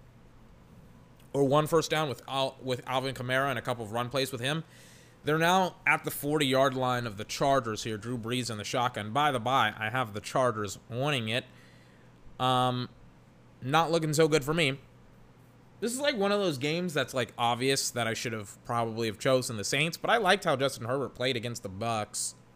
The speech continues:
And, like, all the other teams that he faced off against. But, I mean, he just, he had a three and out, and now the Saints are moving the ball fairly well. This is, uh,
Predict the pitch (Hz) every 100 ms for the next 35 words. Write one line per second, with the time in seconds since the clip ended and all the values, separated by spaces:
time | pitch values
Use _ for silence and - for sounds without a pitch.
0 | - - - - - - - - - -
1 | - - - - - - - - - 135
2 | 123 - 135 143 135 131 123 - 139 127
3 | 117 - 120 - 113 131 110 104 101 104
4 | 107 110 110 113 120 123 - 131 139 143
5 | 131 - 127 131 127 131 131 110 113 120
6 | 123 113 113 107 - 123 123 120 113 117
7 | 117 107 117 120 120 - - - 117 123
8 | 120 110 113 120 127 - - - - -
9 | - - - - - - - - - -
10 | - - - - - - - - - -
11 | - - - - - - - - 110 127
12 | 131 127 123 117 113